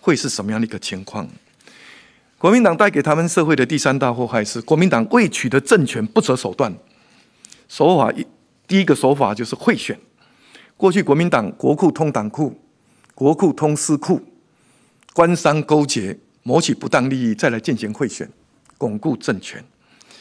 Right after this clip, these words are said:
现在啊，国民党被司法单位判刑贿选，确定在案了，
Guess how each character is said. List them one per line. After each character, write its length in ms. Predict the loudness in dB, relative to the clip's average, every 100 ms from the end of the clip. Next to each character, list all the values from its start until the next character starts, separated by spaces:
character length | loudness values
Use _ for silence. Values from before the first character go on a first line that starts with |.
| -20 -8
现 260 | 2 2
在 280 | 4 2 0
啊， 120 | -4 -18 -20 -20 -20 _ _ _ _
国 140 | 4
民 160 | 4 4
党 180 | 2 -4 _ _ _ _
被 140 | 2 2
司 340 | 4 2 2
法 140 | 2
单 260 | 2 0 2
位 180 | 0 -2 -6
判 240 | 0 2 4
刑 240 | 2 0
贿 220 | 2 2
选， 320 | 2 2 0 -4 -20 -20 _ _ _ _ _ _ _ _ -4
确 280 | 4 4
定 300 | 6 4 2
在 220 | 2 2 4
案 260 | 2 2
了， 160 | -2